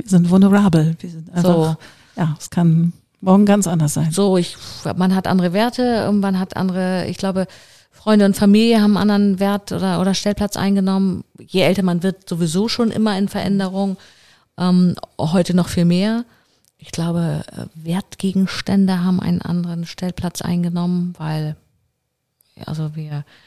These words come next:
Speaker 2: waren so wenig aus wie noch nie und,
Speaker 1: Mhm.
Speaker 2: äh, ich hab mir, ich musste so lachen, weil irgendwann, äh, bekam ich, ähm, Weihnachten vor Corona irgendwie, äh, hatte ich mir,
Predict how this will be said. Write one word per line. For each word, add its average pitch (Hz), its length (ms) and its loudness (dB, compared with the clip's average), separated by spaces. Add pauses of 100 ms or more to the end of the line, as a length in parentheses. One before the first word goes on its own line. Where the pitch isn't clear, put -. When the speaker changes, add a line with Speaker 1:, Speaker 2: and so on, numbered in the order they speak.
(300)
Speaker 2:
waren 165 220 0
so 160 120 0
wenig 170 300 0
aus 165 160 -4
wie 165 80 0
noch 151 180 0
nie 175 300 2
und, 165 300 -4
Speaker 1:
Mhm. 160 60 -2
Speaker 2:
äh, 156 200 -4 (460)
ich - 120 -18
hab 180 120 -8
mir, 165 200 -6 (200)
ich - 180 -10
musste 165 240 -4
so 160 120 -4
lachen, 165 380 -2
weil 156 160 -2
irgendwann, 160 540 -2
äh, - 260 -6 (140)
bekam 165 380 -4
ich, - 200 -8
ähm, 151 360 -4 (640)
Weihnachten 170 520 -2
vor 196 280 -8
Corona 180 580 0
irgendwie, 175 460 0
äh, 160 120 -4
hatte 160 380 -4
ich - 140 -16
mir, 156 320 0